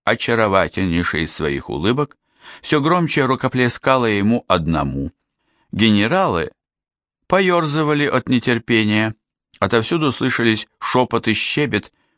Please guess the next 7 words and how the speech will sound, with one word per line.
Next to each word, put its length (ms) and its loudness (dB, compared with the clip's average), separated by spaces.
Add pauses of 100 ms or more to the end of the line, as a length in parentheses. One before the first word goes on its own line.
"Просим, 640 0
просим!" 520 -2 (540)
Английская 640 0
дипломатия 800 0
давила 480 2
на 220 2
австрийцев, 680 -4